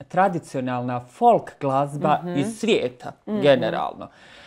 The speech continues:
Speaker 1: Ali Perzija, na primjer, mislim
Speaker 2: Mhm.
Speaker 1: da su, a,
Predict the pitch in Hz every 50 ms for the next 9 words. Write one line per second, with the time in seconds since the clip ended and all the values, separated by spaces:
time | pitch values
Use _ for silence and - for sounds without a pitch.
0 | - - - _ 143 147 156 165 160 160 - 180 190 190 185 160 139 131 139 131
1 | 110 117 120 120 120 - 131 123 92 110 107 92 123 139 151 170 190 180 170 160
2 | 143 143 139 - - - 151 139 120 101 95 - 131 131 127 127 127 123 123 123
3 | 120